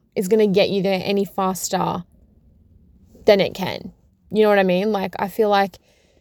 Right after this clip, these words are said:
just, it's time to just, like, not be so hard on yourself especially anyone that's living in Australia, like, there are just some things in life that happen that are outside of your control, specifically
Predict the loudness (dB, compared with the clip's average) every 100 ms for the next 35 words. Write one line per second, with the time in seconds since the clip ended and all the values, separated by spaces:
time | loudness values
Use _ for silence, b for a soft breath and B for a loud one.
0 | _ -8 -6 -8 -10 -16 _ -8 -6 -2
1 | 0 0 -2 -6 -2 2 4 2 -6 _
2 | _ 0 2 4 2 2 -4 -2 0 2
3 | 0 0 -2 -4 -2 -2 -6 -8 -20 -20
4 | _ _ _ _ _ -4 2 2 2 -2
5 | 0 0 2 0 -2 -2 0 -2 -2 -4
6 | 0 0 2 0 -2 -6 -14 b b b
7 | b 2 2 0 -2 -2 -2 0 2 4
8 | 2 0 -2 0 -2 -4 -6 -6 -4 -2
9 | -2 -4 -6 -4 -2 0 -2 -4 -6 -4
10 | -2 -4 -6 -10 -2 -2 0 0 0 0